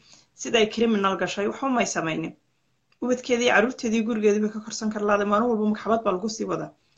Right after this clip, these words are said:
Rag Soomaaliyeed baa isu kaashaday oo lacagtooda ku bixiya, oo isku saboor gareeya, oo mataqaanaa niyad iyo moral magaalada ku dhex maraya, oo la saboor garan la leeyahay waa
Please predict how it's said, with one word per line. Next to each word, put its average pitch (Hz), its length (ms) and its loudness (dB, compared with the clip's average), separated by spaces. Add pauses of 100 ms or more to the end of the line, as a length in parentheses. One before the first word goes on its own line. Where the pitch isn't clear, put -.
(140)
Rag 247 120 -2
Soomaaliyeed 214 520 4
baa 196 120 2
isu - 160 -6
kaashaday - 480 -6 (520)
oo 208 120 6
lacagtooda 220 480 6
ku - 80 -4
bixiya, 170 400 -6 (1300)
oo 220 120 8
isku 233 220 2
saboor 185 400 0
gareeya, 175 380 2
oo - 360 -2
mataqaanaa 226 600 4 (160)
niyad 240 280 2
iyo 240 100 4
moral 233 440 6 (800)
magaalada 233 340 4
ku 254 100 -6
dhex 220 160 -2
maraya, 208 360 2
oo 208 60 4
la 208 100 4
saboor 190 340 -2
garan 233 240 2
la 240 80 2
leeyahay 233 260 4
waa 208 100 6